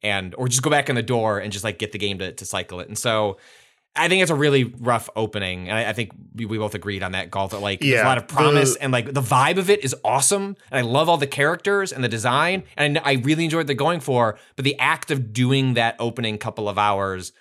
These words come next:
Speaker 1: like, has some real highs and, and lows.
Speaker 2: Yeah, the, the first time that she spawns, you, you know, you're running from her and it's very frightening, but then you realize that if you stand in particular places, you can turn around and look at her and she's just gonna stand there.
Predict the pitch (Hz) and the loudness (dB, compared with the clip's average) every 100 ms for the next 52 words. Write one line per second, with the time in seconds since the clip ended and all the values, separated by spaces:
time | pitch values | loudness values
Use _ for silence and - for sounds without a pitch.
0 | _ - 101 - 110 98 107 98 110 107 | _ -6 -6 -4 -4 -2 -4 -6 -2 -2
1 | 101 - 98 98 92 87 90 87 85 - | -2 0 2 2 -2 -6 -12 -12 -14 -14
2 | 90 87 78 90 - 160 139 139 131 123 | -12 -10 -10 -14 -6 -2 2 4 2 0
3 | 135 143 208 220 - 175 151 143 135 135 | -4 0 2 2 2 2 2 0 0 -2
4 | - 131 - 214 202 180 151 135 123 135 | 0 -2 2 4 6 4 2 -2 -4 0
5 | 117 110 113 165 170 143 156 139 120 113 | 0 0 2 4 4 2 2 4 4 2
6 | 101 123 110 - 151 151 151 143 123 123 | -2 -4 -4 0 2 2 2 2 2 0
7 | 170 175 139 151 156 143 139 135 131 123 | 0 0 0 2 6 6 4 2 -4 -2
8 | - - 147 143 139 131 - 127 117 110 | -2 2 4 4 0 -6 -6 -4 -4 -6
9 | - 170 165 156 131 113 - 117 - 147 | 0 2 4 4 0 -2 -6 -4 0 2
10 | 139 127 107 143 - - 117 113 107 - | 4 4 2 0 0 0 2 2 0 -2
11 | 147 131 - 113 98 - 117 101 - - | -2 -2 -2 -2 -2 2 2 2 -4 -8
12 | - | -8